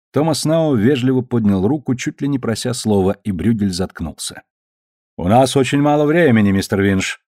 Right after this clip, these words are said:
Я знаю, что Анни Рейнольд ознакомила вас с ситуацией, но я хочу полностью убедиться, что вы полностью осознаёте возложенные на вас обязанности и ответственность».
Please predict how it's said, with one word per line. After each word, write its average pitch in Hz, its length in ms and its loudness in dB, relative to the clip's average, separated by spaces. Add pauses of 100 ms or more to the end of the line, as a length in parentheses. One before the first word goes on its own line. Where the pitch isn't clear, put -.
(200)
Я 117 160 4
знаю, 165 300 2
что 151 180 0
Анни 147 280 2
Рейнольд 143 460 0
ознакомила 123 640 2
вас 113 200 0
с - 60 -8
ситуацией, 110 760 0 (320)
но 131 100 4
я 190 100 4
хочу 196 240 0
полностью 220 560 2
убедиться, 185 460 2
что 160 200 -2
вы 170 120 4
полностью 214 720 2
осознаёте 170 840 2 (180)
возложенные 147 760 2
на 156 160 2
вас 151 240 2
обязанности 156 1000 0
и - 80 -4
ответственность». 127 920 -2